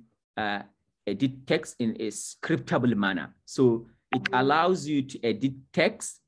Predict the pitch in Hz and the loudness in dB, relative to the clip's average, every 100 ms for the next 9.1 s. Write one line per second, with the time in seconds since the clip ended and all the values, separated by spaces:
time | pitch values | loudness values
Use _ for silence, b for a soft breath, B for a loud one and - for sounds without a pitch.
0 | _ - 143 123 127 143 139 110 117 147 | _ 2 4 4 4 2 2 2 0 -2
1 | 143 147 131 151 160 160 160 123 117 113 | -4 -6 -6 -6 -4 -6 -6 -8 -2 0
2 | 131 135 123 117 95 92 95 107 - 87 | 2 4 2 -2 -6 -4 -2 -2 -4 -8
3 | - _ _ - 110 110 104 117 95 131 | -10 _ _ -4 -2 -2 -4 -4 0 2
4 | 131 127 107 113 120 120 120 120 127 123 | 2 0 -2 0 0 2 0 0 0 0
5 | 123 123 123 123 98 104 95 - - 104 | 0 0 -2 -6 -10 -8 -6 -8 -10 -14
6 | - 123 127 151 - 127 - - 107 107 | -2 0 2 2 2 0 0 -2 -2 4
7 | 135 139 139 131 - 113 117 117 107 127 | 6 8 6 2 -2 0 0 0 2 2
8 | 127 104 101 107 101 123 113 104 95 82 | 2 -4 -6 -8 -6 -6 -4 -4 -2 -6